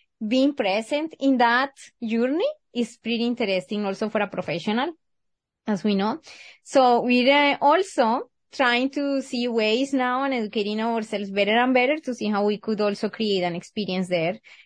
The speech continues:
because, uh, that would be just as developers got excited when the iPhone ga-, came out and were able to put their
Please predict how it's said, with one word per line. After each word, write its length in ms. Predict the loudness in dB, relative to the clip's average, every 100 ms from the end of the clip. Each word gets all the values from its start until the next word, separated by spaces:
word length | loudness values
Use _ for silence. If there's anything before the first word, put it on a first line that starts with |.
| _ -4
because, 520 | -2 2 2 2 0
uh, 280 | 0 2 2
that 180 | 2 0
would 80 | 0
be 240 | -4 -6 0
just 320 | 2 2 2
as 220 | 0 -2 -10 -8
developers 520 | -4 -2 -2 -2 -4
got 220 | -2 -2
excited 680 | -2 0 2 4 4 0 -2
when 180 | -2 -4
the 160 | -4 -2
iPhone 540 | 0 2 0 -4 -6 -2
ga-, 320 | -4 -4 -6
came 240 | 0 2 4
out 460 | 4 4 2 0 -2
and 360 | -2 0 -4 -2
were 160 | 2
able 280 | 2 2 -2
to 120 | -4
put 220 | -6 -6 0
their 380 | 2 2 0